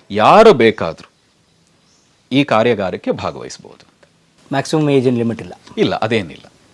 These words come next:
Speaker 2: ಹ್ಮ್, ಹ್ಮ್.
Speaker 1: ಹದಿನಾಲ್ಕು ವರ್ಷ ಮೇಲ್ಪಟ್ಟು ಯಾವುದೇ ವಯಸ್ಸಿನವರು ಭಾಗವಹಿಸ್ಬೋದು. ನಾವು ಕೇಳಿದ್ದೀವಿ, ಲೀಲಾ ಪ್ಯಾಲೇಸ್ ಇರ್ಬೋದು ಬಹುಶಃ ಹೋಟೆಲ್, ಅವರು ಅರವತ್ತನೇ ವಯಸ್ಸಿನಲ್ಲಿ ಅದನ್ನ ಶುರು ಮಾಡಿದ್ದಂತೆ.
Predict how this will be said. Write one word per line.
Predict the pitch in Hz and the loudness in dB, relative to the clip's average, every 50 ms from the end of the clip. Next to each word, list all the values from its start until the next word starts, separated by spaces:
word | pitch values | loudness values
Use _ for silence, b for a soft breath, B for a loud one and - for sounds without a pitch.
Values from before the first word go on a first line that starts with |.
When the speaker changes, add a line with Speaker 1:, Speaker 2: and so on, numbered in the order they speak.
| _ | _
Speaker 2:
ಹ್ಮ್, | 151 135 110 | -10 -10 -10
ಹ್ಮ್. | - - - 110 98 - | -12 -14 -16 -16 -8 -4
Speaker 1:
ಹದಿನಾಲ್ಕು | - 123 135 139 143 143 143 139 - 139 | -4 -2 0 2 2 2 2 0 -2 -4
ವರ್ಷ | 131 - - 139 | -6 -4 -4 -6
ಮೇಲ್ಪಟ್ಟು | 117 107 113 120 127 127 - 127 120 - - 180 233 B B B B B B B - | -4 -4 -4 -4 -4 -4 -6 -8 -8 -8 -8 -8 -8 B B B B B B B -2
ಯಾವುದೇ | 110 113 127 147 175 202 214 233 262 269 | 2 2 4 4 4 4 6 6 8 8
ವಯಸ್ಸಿನವರು | 220 185 165 151 143 - 147 123 117 113 123 | 8 8 6 4 2 -2 -6 -6 -4 -4 -4
ಭಾಗವಹಿಸ್ಬೋದು. | 143 120 107 98 90 85 90 90 85 - - 73 78 76 71 - - _ _ - | -4 -4 -6 -8 -8 -8 -8 -10 -12 -12 -14 -16 -18 -20 -20 -20 -20 _ _ -4
ನಾವು | 135 139 | -4 -2
ಕೇಳಿದ್ದೀವಿ, | - 147 147 147 143 135 135 135 143 175 190 - _ b b b b b b b b b b b b - | 0 0 0 0 0 -2 -2 -2 -4 -4 -8 -10 _ b b b b b b b b b b b b -8
ಲೀಲಾ | 110 123 131 139 143 | -2 2 4 4 4
ಪ್ಯಾಲೇಸ್ | - - 131 127 123 117 - - | 4 4 2 2 2 2 0 -2
ಇರ್ಬೋದು | 107 98 95 95 92 | -4 -4 -4 -6 -6
ಬಹುಶಃ | 90 90 98 95 92 - 95 | -6 -8 -8 -8 -8 -8 -8
ಹೋಟೆಲ್, | 90 113 104 101 - 120 127 143 - _ _ _ - 104 101 - - | -6 -6 -8 -6 -6 -6 -8 -8 -10 _ _ _ -20 -20 -12 -4 -2
ಅವರು | 131 147 143 | 2 4 4
ಅರವತ್ತನೇ | 117 113 131 147 180 202 202 - _ - 196 190 | 6 6 6 6 6 4 2 0 _ -6 -2 0
ವಯಸ್ಸಿನಲ್ಲಿ | 170 151 143 151 147 - - 151 160 196 214 | 2 2 2 0 -2 -4 -6 -4 0 2 2
ಅದನ್ನ | 139 123 131 127 | 2 0 -2 -4
ಶುರು | 123 - - 110 117 | -6 -6 -6 -6 -4
ಮಾಡಿದ್ದಂತೆ. | 107 90 80 73 73 - - - - - - | -4 -6 -6 -10 -14 -18 -20 -20 -20 -20 -20